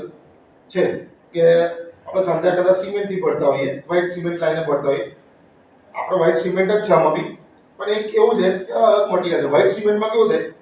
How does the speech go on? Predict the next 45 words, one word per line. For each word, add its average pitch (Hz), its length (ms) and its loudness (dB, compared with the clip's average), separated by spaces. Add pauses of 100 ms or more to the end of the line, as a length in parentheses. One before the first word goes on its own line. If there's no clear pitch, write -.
(180)
વળી 151 240 4
તો 208 160 6
જાય, - 260 2 (320)
પણ 180 160 -12
તમે 202 220 0
એની 202 180 0
ઉપર 208 160 -2 (320)
ઘરમાં 156 640 4
લેડીઝ 160 360 -2 (640)
જે 185 80 -4
હોય 202 180 4
ને, - 200 -4 (200)
એ 185 100 -10
પોતું 180 340 -6
કરે, 185 180 4 (500)
કચરો 190 360 4
વારે, 170 240 6 (320)
તો 180 80 -16
સિમેન્ટ 185 340 -4
ધીમે 190 240 2 (220)
ધીમે 185 260 -2
ધીમે 180 320 -2
હરી 196 220 0
વાગે 226 180 4
ને, 190 180 0
એમાં 190 280 -4
ઉખડે - 260 -10 (480)
વ્હાઇટ 160 240 0
સિમેન્ટ, 135 260 -16 (260)
અને 190 140 0
એ 202 80 2
જગ્યાએ 208 360 4
ઉખડશે 247 320 4
ને, - 80 0 (280)
એટલે 190 200 -4
ત્યાં 208 200 6
આગળ 208 220 4
એક 220 100 0
એક 220 120 -8
કીડી 185 280 -10
ઘૂસશે. - 260 -12 (1200)
અને 185 140 0
પછી 208 140 4
તેથી - 340 0
તહેજ 202 240 6